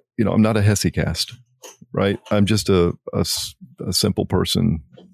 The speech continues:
that occasionally prays, right? Um, but yeah, that's, that's part of the reason you do it, is so that you, your, the reality of, of what's going on at the Divine Liturgy, you can experience that at a deeper level.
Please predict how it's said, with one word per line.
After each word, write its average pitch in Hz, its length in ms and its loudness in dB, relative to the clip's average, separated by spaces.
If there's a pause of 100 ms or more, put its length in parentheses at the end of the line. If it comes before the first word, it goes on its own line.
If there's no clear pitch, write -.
(140)
that 87 260 -2
occasionally 90 480 0
prays, - 560 -4 (340)
right? 101 280 -2 (640)
Um, 87 500 0 (460)
but - 200 -2
yeah, 143 200 0
that's, - 340 -2 (220)
that's 110 240 -2
part 101 240 -2
of 85 60 -2
the 90 80 0
reason 90 340 0
you 80 100 0
do 107 240 2
it, 76 100 0
is 82 140 0
so 92 200 2
that 87 240 0 (1120)
you, 95 460 2 (480)
your, 90 680 0 (960)
the 101 120 -4
reality 92 540 0
of, 80 220 -2
of - 200 -2
what's 90 180 -2
going 85 220 2
on 82 120 2
at 80 80 -2
the - 60 -12
Divine 82 360 0
Liturgy, 85 380 0
you 90 260 -2
can - 140 -2
experience - 540 -2
that - 200 0
at - 100 0
a 87 60 0
deeper - 340 -2
level. 50 420 -2